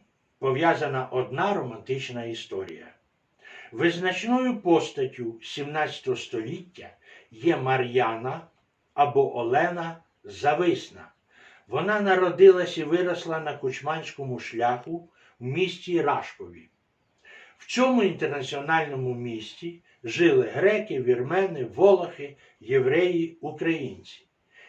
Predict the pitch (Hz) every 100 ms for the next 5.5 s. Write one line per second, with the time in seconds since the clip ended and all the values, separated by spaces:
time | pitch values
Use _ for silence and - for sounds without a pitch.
0 | _ - 127 160 - 247 277 262 214 156
1 | 143 143 147 143 135 117 98 95 85 -
2 | _ _ _ _ _ _ _ _ _ _
3 | _ - _ _ - 226 240 220 202 208
4 | 196 190 196 - 185 180 170 170 165 165
5 | - 180 170 170 165